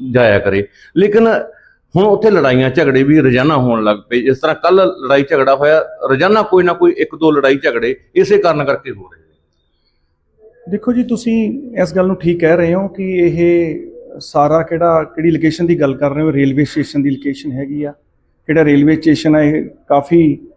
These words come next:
Speaker 2: ਕਿਹੜਾ ਹੈਗਾ, ਇੱਥੇ ਟ੍ਰੇਨਾਂ ਹਰ ਰੋਜ਼ ਆਉਂਦੀਆਂ ਤੇ ਹਜ਼ਾਰਾਂ ਦੀ ਗਿਣਤੀ ਦੇ ਵਿੱਚ ਇੱਥੇ ਸਵਾਰੀਆਂ ਤੇ ਮੁਸਾਫਰ ਉਤਰਦੇ ਆ, ਤਾਂ ਕਰਕੇ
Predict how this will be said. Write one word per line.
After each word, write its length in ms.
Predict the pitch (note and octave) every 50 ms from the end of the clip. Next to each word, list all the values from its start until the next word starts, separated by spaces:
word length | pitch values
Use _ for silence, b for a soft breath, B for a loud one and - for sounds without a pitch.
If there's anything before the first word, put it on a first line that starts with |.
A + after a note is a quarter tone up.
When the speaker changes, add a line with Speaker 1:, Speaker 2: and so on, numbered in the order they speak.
| _ _ _ _ _ -
Speaker 2:
ਕਿਹੜਾ 160 | D3+ D3 D3+
ਹੈਗਾ, 200 | D3 D3 D3 D#3+
ਇੱਥੇ 160 | D#3+ D#3 D#3
ਟ੍ਰੇਨਾਂ 340 | C#3+ - D3 C#3+ C#3 C#3+ D3+ C#3
ਹਰ 140 | C#3+ C#3+
ਰੋਜ਼ 220 | C#3 D#3 D#3+ C#3+ C#3
ਆਉਂਦੀਆਂ 340 | C3 B2 B2 C3 C3+ D3+ D#3
ਤੇ 100 | D3+ D3
ਹਜ਼ਾਰਾਂ 380 | C#3 D#3+ E3 D#3 C3+ C3 C#3 D3
ਦੀ 100 | D#3+ D#3+
ਗਿਣਤੀ 340 | D3 D#3 D3 B2+ - D#3
ਦੇ 100 | D3 D3+
ਵਿੱਚ 220 | C#3+ D3 C#3 - -
ਇੱਥੇ 200 | C#3 - D3 C#3+
ਸਵਾਰੀਆਂ 560 | - - - C#3 C3 B2+ B2+ C3 C3+ C3+ C#3
ਤੇ 100 | C3 C#3
ਮੁਸਾਫਰ 400 | C3+ B2 - - B2+ B2 - B2+
ਉਤਰਦੇ 420 | B2 _ _ - C3+ C3+ C#3 C3
ਆ, 40 | C3+ - _ _ _ _ _ _ _ _ _ _ _ -
ਤਾਂ 160 | E3 D#3 E3
ਕਰਕੇ 260 | D#3+ F3+ E3+ E3 F#3+